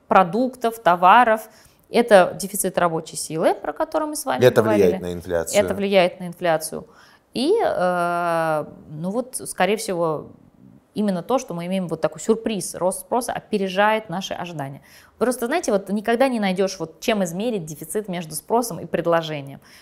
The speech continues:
Speaker 1: Вы сами видите, с полки не пустуют. <laughs> Вот все успевают подвозить, да, поэтому, скорее всего, нету разрыва, вот какой-то непоставки, чего-то вот нету, остро нуждаемся, а не можем купить. Есть просто высокий спрос,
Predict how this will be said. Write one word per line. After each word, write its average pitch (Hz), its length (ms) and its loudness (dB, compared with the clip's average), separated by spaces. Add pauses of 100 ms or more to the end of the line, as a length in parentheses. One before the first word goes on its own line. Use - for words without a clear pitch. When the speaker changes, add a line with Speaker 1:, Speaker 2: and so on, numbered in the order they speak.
Speaker 1:
Вы 180 80 -2
сами 214 240 2
видите, 233 360 -4
с - 80 -8
полки 269 400 4
не 175 220 -4
пустуют. 233 680 -4 (400)
<laughs> 294 440 -10
Вот 240 340 2
все 277 280 2
успевают 262 560 2
подвозить, 208 720 2
да, 233 540 -4
поэтому, 190 380 0
скорее 214 320 0
всего, 220 220 -4
нету 220 320 -2
разрыва, 190 580 0
вот 165 160 -6
какой-то 175 380 -6
непоставки, 175 960 0
чего-то 196 400 -4
вот 208 180 -6
нету, 190 720 -4
остро 214 320 -6
нуждаемся, 202 580 0
а 180 80 -2
не 180 120 -6
можем 185 300 -4
купить. 170 400 -10 (300)
Есть 220 240 2
просто 320 300 2
высокий 226 540 0
спрос, 302 480 0